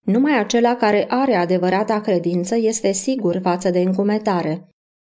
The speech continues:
căci încumetarea este o credință contrafăcută de Satana. Credința cere cu stăruință împlinirea făgăduințelor lui Dumnezeu și aduce roade în ascultare. Încumetarea se întemeiază și ea pe făgăduințe,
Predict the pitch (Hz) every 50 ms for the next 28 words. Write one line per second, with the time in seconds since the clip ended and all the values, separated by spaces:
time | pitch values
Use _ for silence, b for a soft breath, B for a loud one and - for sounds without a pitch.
0 | _ _ - 190 185 190 196 196 190 190 190 185 175 175 175 196 185 196 220 240
1 | 254 247 247 247 - 247 226 220 226 240 226 208 208 247 262 262 269 247 226 240
2 | - - 269 285 277 277 208 190 190 185 170 165 - 180 175 190 190 185 196 196
3 | 196 - 220 226 220 233 208 175 160 156 151 185 - - _ _ _ _ _ _
4 | _ _ _ _ _ _ _ - - 214 202 208 254 302 339 - 285 262 254 -
5 | 262 262 262 262 262 240 247 247 247 247 226 226 233 254 269 269 262 196 175 175
6 | 175 220 208 202 202 220 240 240 226 226 226 220 202 190 190 190 185 180 190 220
7 | 233 226 - 175 170 160 165 180 180 185 185 180 185 185 185 175 175 180 - 196
8 | 196 220 240 - _ _ _ _ _ - - - 254 247 240 262 302 294 285 269
9 | 247 240 240 202 160 165 175 185 190 185 208 196 190 185 190 190 - - 226 220
10 | 220 226 190 175 180 175 175 180 - _ _ _ _ _ _ _ _ _ _ _
11 | _ - 226 208 214 220 202 180 175 175 185 185 190 202 220 254 254 254 240 233
12 | 226 233 226 220 220 220 233 247 254 254 254 247 247 254 - 277 269 285 277 277
13 | 277 - 170 170 175 165 175 180 175 185 185 180 180 180 185 214 214